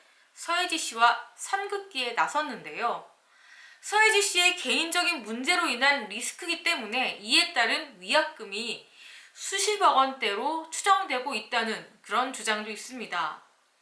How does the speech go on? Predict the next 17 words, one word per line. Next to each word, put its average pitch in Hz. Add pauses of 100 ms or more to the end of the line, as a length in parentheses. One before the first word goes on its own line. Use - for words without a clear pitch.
(720)
과거 349
연인이었던 233
김정현 254
씨를 233
조종해서 277 (520)
드라마에서 320
하차하게 427
만들었다는 233
의혹, 226 (1080)
윤호, 349
윤호와 302
열애를 262
했으면서 302
이때도 370
조종했다는 262
의혹도 202
있습니다. 202